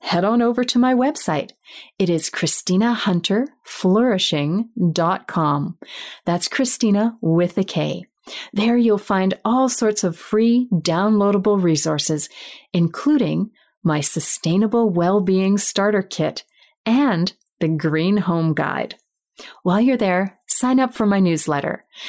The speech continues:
It is full of resources and inspiration and news from the flourishing community. It comes out once a week. And if you're looking for a great way to send a gift to a friend with cancer,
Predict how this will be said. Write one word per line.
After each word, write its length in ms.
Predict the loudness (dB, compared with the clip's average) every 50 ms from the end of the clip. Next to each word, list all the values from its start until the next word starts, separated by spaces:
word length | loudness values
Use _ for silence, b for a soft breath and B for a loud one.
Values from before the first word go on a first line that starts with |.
| B B B
It 80 | 0 0
is 220 | 0 0 0 -4
full 320 | -6 -4 -2 0 2 2 2
of 220 | 0 -2 -2 0
resources 800 | 2 2 2 2 2 2 2 2 0 0 0 2 2 2 0 -2 -4 -4
and 100 | -6 -4 -2
inspiration 1000 | 0 2 2 2 0 -2 -2 0 2 2 2 2 2 0 0 0 2 0 0 -2 _ -4
and 320 | 0 2 4 4 6 4
news 440 | 4 4 4 2 2 2 0 -4 B B B B B B
from 320 | -6 -2 0 2 2 4
the 80 | 2 2
flourishing 640 | 0 0 0 2 2 2 2 2 0 0 0 0
community. 680 | -2 0 0 0 2 2 0 0 -2 -2 -4 -4 -8 B B B B B B B
It 160 | -6 -6 -6 -4
comes 360 | -4 0 2 2 2 2 2
out 260 | 2 2 0 0 -4 _ -6
once 500 | -6 -2 -2 0 0 2 2 0 2 0
a 80 | 0
week. 400 | -2 -2 -4 -4 -10 -16 -20 _ _ _ _ _ _ _ _ B B B B B B B B B B -4
And 460 | -2 0 2 2 2 2 0 0 -4 _ _ _ _ _
if 200 | -4 -4 0 0
you're 140 | 2 2 4
looking 360 | 2 2 2 2 2 0 0
for 220 | 0 0 -2 -2 -2
a 80 | -2
great 540 | -6 -6 -4 -2 0 2 2 2 0 0 0
way 280 | -2 0 0 0 -2 -4
to 180 | -6 -4 -2 -2
send 400 | -2 0 -2 0 2 2 2 2
a 40 | 0
gift 520 | -2 0 0 0 0 0 -2 -6 -12 -14 B B B B _
to 120 | -2 0
a 60 | 0 0
friend 340 | -2 -2 -2 0 0 0 0
with 180 | -2 -4 -4
cancer, 600 | -4 -4 -2 -2 -2 -2 -2 -2 -2 -2 -4 B